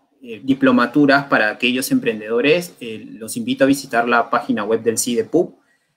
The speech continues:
En el, ahí van a encontrar entre cursos para aquellos que empiezan, que es el crea,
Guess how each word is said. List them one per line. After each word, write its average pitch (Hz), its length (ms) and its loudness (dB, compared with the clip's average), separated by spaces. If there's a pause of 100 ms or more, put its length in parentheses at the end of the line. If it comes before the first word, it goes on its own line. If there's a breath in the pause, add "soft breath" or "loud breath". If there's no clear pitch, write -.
(100)
En 120 280 4
el, 120 140 2 (180)
ahí 120 240 4
van 135 200 6
a - 20 8
encontrar 135 640 2
entre 113 340 -6
cursos 135 400 -8
para 110 460 -8 (180)
aquellos 135 320 2
que 170 100 -2
empiezan, 160 640 0
que 139 60 0
es - 140 -4
el 113 120 -6
crea, 151 640 4